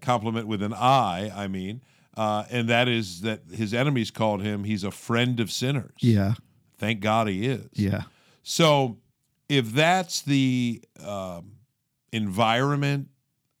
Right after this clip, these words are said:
Speaker 1: the characteristic we want to be clearly seen to folks that are outside the church, maybe outside expressing faith in Christ,
Speaker 2: Yep.
Speaker 1: um, then what should happen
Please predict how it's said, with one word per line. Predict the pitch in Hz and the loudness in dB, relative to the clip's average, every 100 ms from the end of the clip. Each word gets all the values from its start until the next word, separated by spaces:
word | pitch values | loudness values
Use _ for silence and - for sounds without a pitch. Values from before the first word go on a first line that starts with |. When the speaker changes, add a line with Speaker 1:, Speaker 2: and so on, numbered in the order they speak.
| - | -18
Speaker 1:
the | 98 98 107 101 92 _ | -10 -4 -4 -4 -8 _
characteristic | - 117 107 - 101 117 - 123 - | -4 -4 -4 -6 -6 -6 -6 -10 -6
we | 107 | -6
want | 101 104 104 - | -4 -2 -4 -6
to | - | -12
be | 92 95 | -10 -10
clearly | - 110 101 90 | -8 -8 -6 -8
seen | - - 110 117 131 135 _ _ _ _ | -10 -8 -6 -4 -6 -8 _ _ _ _
to | 92 | -8
folks | 120 110 - | -4 -4 -4
that | 110 | -6
are | 98 | -4
outside | 98 95 - 101 110 | -4 -6 -4 -4 -4
the | 107 | -6
church, | 127 127 - | -6 -6 -8
maybe | 98 107 104 | -8 -6 -4
outside | 104 104 - 104 98 92 - _ _ _ _ | -4 -4 -4 -2 -2 -4 -10 _ _ _ _
expressing | 135 - - 107 - 90 | -14 -12 -8 -6 -6 -10
faith | 82 - 107 117 - | -10 -4 -2 -2 -6
in | 110 107 | -12 -10
Christ, | - 98 110 160 - _ _ | -10 -8 -8 -10 -14 _ _
Speaker 2:
Yep. | - 104 - _ - | -2 -2 -4 _ -4
Speaker 1:
um, | 117 113 107 104 101 143 _ _ _ _ _ - | 2 2 2 -2 -6 -12 _ _ _ _ _ -12
then | 104 127 127 123 | -2 0 2 -2
what | 101 113 120 127 | -6 -2 0 0
should | - - - 190 262 | -2 -4 4 4 4
happen | 196 123 92 - 85 90 113 | 0 0 -4 -6 -10 -10 -14